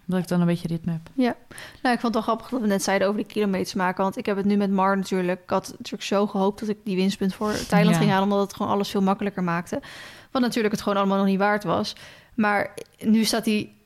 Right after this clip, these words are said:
Speaker 2: nou, hij staat niet stil, maar hij heeft wel al een maand echt weinig gedaan. Ik heb dan die dressuurles gedaan en een paar buitenritjes en dat
Speaker 1: Ja.
Speaker 2: was het. Omdat ik gewoon naar, naar Thailand was geweest, dus, eh, iemand anders heeft me even gereden.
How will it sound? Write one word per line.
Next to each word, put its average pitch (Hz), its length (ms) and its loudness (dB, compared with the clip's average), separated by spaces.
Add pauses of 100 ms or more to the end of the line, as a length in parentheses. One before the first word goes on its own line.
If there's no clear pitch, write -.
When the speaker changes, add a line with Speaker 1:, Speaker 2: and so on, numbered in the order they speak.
(140)
Speaker 2:
nou, 175 220 -4
hij - 280 -4
staat 190 160 0
niet 190 120 4
stil, 196 480 2
maar 208 100 0
hij 190 80 2
heeft 190 140 0
wel 202 100 4
al 202 80 2
een 190 100 2
maand 190 280 2
echt 208 120 -4
weinig 185 300 2
gedaan. 190 200 2
Ik 190 80 -2
heb 185 100 -2
dan 190 120 -2
die 190 120 0
dressuurles 202 480 0
gedaan 185 180 0
en 180 80 2
een 190 80 2
paar 185 140 2
buitenritjes 196 640 0
en 190 160 0
dat 180 140 4
Speaker 1:
Ja. 170 100 6
Speaker 2:
was 190 180 4
het. - 180 -2
Omdat 196 200 0
ik - 60 -14
gewoon 196 360 2
naar, 190 200 -2
naar 180 120 -6
Thailand 208 320 2
was 202 160 -2
geweest, 208 360 2
dus, - 300 -4
eh, 196 320 2
iemand 208 220 0
anders 220 180 2
heeft 208 140 2
me 208 60 2
even 208 200 0
gereden. 202 360 2